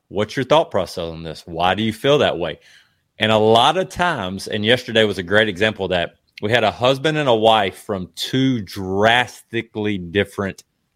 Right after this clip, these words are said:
places of the world and cultures, like, far ends of the earth.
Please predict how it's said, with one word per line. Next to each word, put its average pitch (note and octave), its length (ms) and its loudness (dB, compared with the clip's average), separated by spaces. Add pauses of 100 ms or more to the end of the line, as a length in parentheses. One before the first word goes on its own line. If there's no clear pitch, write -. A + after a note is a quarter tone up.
(140)
places G#2 560 0
of F#2 180 0
the F2+ 100 0
world F2+ 400 0
and D#2 160 -8
cultures, - 580 -8 (100)
like, F#2 380 0 (460)
far C3 360 4
ends A2 180 0
of F#2+ 100 -2
the F2+ 60 -2
earth. D#2+ 320 -6